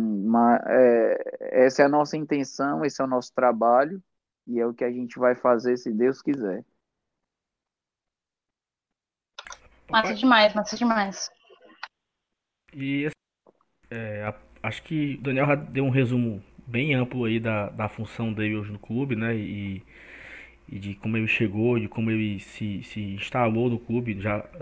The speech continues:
Speaker 3: já tem uns três anos, uns dois, três anos, não, dois anos, né? Dois mil e dezessete, dois anos e,
Speaker 1: Exatamente.
Speaker 3: dois anos e meio aí, quase, né?
Speaker 1: Exatamente.
Speaker 3: É, então, assim, é, queria saber, Daniel,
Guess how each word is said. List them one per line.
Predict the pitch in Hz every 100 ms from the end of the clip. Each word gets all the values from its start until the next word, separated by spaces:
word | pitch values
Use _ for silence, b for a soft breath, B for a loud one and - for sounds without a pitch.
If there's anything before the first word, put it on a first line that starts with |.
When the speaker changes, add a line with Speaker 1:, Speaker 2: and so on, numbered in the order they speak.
| 110
Speaker 3:
já | 113
tem | - 131
uns | 135
três | - 170 113
anos, | 120 117
uns | 120 110
dois, | 151 180
três | 185 165
anos, | 127 110 113
não, | 135 131
dois | 98 123 151 123
anos, | 107
né? | 117
Dois | 120
mil | 113
e | 113
dezessete, | 113 131 135 - B B B B B _
dois | 123 127
anos | 131 131
e, |
Speaker 1:
Exatamente. | 120 135 127 117 107
Speaker 3:
dois | 123 117
anos | 135 127
e |
meio | 117 110 107
aí, | 101 98 104
quase, | - 95 92
né? | 104 110 - _ B B B B B
Speaker 1:
Exatamente. | 127 123 120 113 147 127 98
Speaker 3:
É, | 98 95 90
então, | 95 151
assim, | 170 143 117 104 b b b b b _
é, | 110
queria | - 180 202
saber, | 196 170 196
Daniel, | 180 151 127